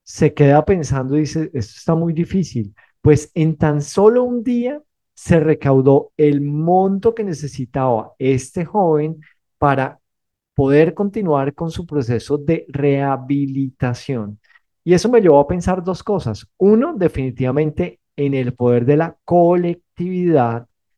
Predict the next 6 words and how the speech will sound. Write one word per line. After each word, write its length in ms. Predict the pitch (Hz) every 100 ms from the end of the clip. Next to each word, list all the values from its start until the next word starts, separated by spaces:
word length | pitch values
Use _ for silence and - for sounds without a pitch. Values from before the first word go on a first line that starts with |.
| _ _
Y 160 | 156 156
dos, 520 | 151 143 147 - _ _ _ _
a 160 | 151 156
pensar 720 | 147 139 131 160 143 143 156 _ _ _ _ _ -
en 340 | 175 180 170
lo 540 | 165 160 156 151 151